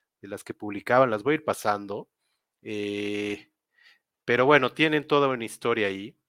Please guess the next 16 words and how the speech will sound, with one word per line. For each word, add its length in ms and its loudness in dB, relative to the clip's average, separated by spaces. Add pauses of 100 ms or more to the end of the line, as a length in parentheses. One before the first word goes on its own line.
Eh, 680 -10 (1800)
qué 140 -8
maravilla 440 -4
de 80 -2
aventura, 420 -6
dice 500 -12 (460)
Alejandro 680 -14
Islas. 300 -16 (440)
Voy 80 2
a 20 6
ir 60 0
pasándolas 520 6
rapidísimo 600 0
en 100 -2
lo 160 -2
que, 480 -2